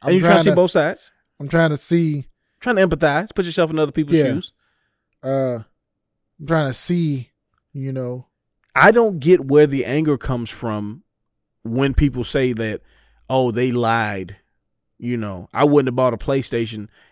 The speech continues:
Speaker 2: if I'd have known that four years later I could play this game.
Speaker 1: Well, I mean, I
Speaker 2: I think you would have.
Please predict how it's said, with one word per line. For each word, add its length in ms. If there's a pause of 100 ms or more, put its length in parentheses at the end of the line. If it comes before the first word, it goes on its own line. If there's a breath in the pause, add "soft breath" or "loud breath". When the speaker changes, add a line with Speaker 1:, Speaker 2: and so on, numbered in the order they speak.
Speaker 2:
if 200
I'd 140
have 80
known 440 (300 soft breath)
that 160
four 340
years 320
later 400
I 160
could 160
play 200
this 180
game. 360 (280)
Speaker 1:
Well, 200
I 60
mean, 440
I 240
Speaker 2:
I 40
think 240
you 100
would 180
have. 360